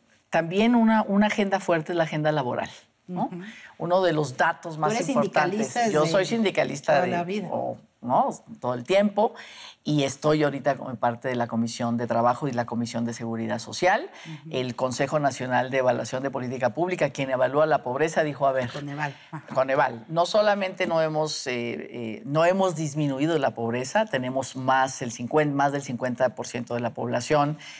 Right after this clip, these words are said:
Speaker 1: vive en condiciones de pobreza por dos problemas, ¿no? Que no han sido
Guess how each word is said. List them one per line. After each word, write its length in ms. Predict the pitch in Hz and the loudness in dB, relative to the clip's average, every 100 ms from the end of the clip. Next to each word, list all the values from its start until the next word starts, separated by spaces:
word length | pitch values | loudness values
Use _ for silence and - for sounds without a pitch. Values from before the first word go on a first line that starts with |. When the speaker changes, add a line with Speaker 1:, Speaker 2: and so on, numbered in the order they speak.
| - - | -10 0
Speaker 1:
vive 160 | 151 | 2
en 60 | 147 | 2
condiciones 400 | 143 135 151 160 | 0 -2 -2 -2
de 80 | 151 | 0
pobreza 400 | 143 156 165 196 | 2 2 2 2
por 160 | 175 165 | 2 2
dos 180 | 190 185 | 0 0
problemas, 720 | 185 151 131 117 - - - _ | 0 0 -2 -6 -12 -16 -18 _
¿no? 160 | 185 247 | -4 -2
Que 100 | 160 | 0
no 120 | 151 | 2
han 100 | 170 | 2
sido 480 | 175 202 185 185 185 | 0 -4 2 2 2